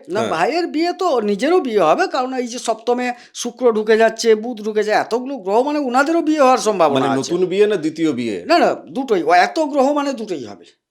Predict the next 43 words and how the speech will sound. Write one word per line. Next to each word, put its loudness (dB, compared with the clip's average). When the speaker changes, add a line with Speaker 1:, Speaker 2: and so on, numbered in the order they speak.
Speaker 1:
এতগুলো 0
গ্রহ 2
মানে 0
কি 0
জানো? -2
ব-, -4
মানে, -4
দ্বিতীয় -6
বিয়ে 2
আর 0
প্রথম -2
বিয়ে, -2
Speaker 2:
হ্যাঁ। -2
Speaker 1:
এই 0
যে -4
ব্যাপারগুলো -4
হয় 0
না, -2
Speaker 2:
হ্যাঁ। -8
Speaker 1:
সপ্তমে -2
নিজে -4
মঙ্গল -4
উচ্চ -14
হয়ে -20
যাচ্ছে। -18
Speaker 2:
হুম। -12
Speaker 1:
তাহলে -10
তার 2
বিয়ে 2
হলো। 0
Speaker 2:
হুম। -12
Speaker 1:
আচ্ছা, -14
অন্যান্য 0
গ্রহ -2
অবস্থান -2
দ্বাদশে 0
দেখো -4
বৃহস্পতি, -6
এখান -6
থেকে -10
মেন -8
একটা -8
কার-, -6